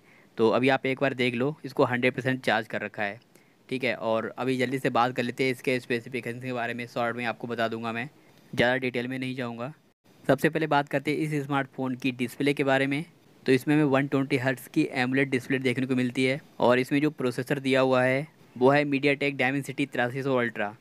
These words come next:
तो काफ़ी सही processor है gaming के हिसाब से। और इस smartphone में पाँच हज़ार एमएएच की battery दी हुई है, जो कि sixty seven watt के fast charge के साथ forty five minute में इसको hundred percent charge कर देता है।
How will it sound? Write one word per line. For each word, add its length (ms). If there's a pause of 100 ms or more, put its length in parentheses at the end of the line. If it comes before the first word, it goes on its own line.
(100)
तो 80
काफ़ी 320
सही 200
processor 400
है 60
gaming 340
के 80
हिसाब 300
से। 280 (220)
और 160
इस 240
smartphone 520
में 120
पाँच 260
हज़ार 160
एमएएच 220
की 120
battery 340
दी 140
हुई 200
है, 260
जो 140
कि 120
sixty 380
seven 300
watt 280
के 200
fast 360
charge 220
के 140
साथ 240 (420)
forty 260
five 340
minute 160
में 80
इसको 220
hundred 300
percent 260
charge 280
कर 140
देता 260
है। 200